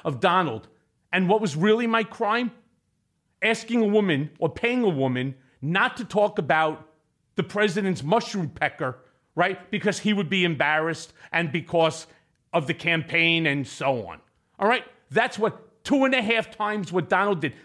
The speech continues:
Bunch of assholes who trying to rip up the Constitution, rewrite the Constitution,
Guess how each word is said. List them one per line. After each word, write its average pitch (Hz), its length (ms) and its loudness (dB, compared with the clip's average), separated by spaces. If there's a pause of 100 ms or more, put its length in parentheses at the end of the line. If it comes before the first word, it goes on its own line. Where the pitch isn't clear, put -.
(180)
Bunch 240 240 0
of 170 220 0
assholes 185 720 0 (420)
who 208 160 2
trying 220 380 2
to 196 240 0 (520)
rip 262 240 2
up 277 200 -2
the 247 60 0
Constitution, 202 960 -2
rewrite 220 440 2
the 202 80 -4
Constitution, 165 1040 -6